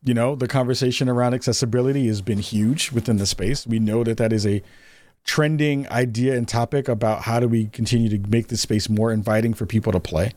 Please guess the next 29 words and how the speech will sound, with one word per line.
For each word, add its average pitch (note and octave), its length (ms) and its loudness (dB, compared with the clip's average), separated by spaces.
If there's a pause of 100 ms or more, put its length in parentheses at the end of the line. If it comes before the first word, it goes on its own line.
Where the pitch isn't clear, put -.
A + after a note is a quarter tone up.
(760)
But B2+ 120 0
it B2 100 2
is A#2 140 0
good B2+ 240 0
to D3 100 -2
see B2+ 240 0
that A2+ 180 0
some B2 360 2
folks B2 320 -2
are B2 60 2
really A#2 280 2
paying A#2 240 0
attention. C3+ 460 0
And F3+ 260 2
again, F3 400 0
we're, B2 180 2
we're B2 200 0
always C#3 480 0
trying B2 260 2
to A2+ 80 2
figure G#2 320 -2
out, G#2 300 0 (760)
you A#2 100 -2
know, A2 120 2
what G2+ 240 0
happens A2 480 0
in G#2 80 2
that G#2 180 0
conversation G2 840 0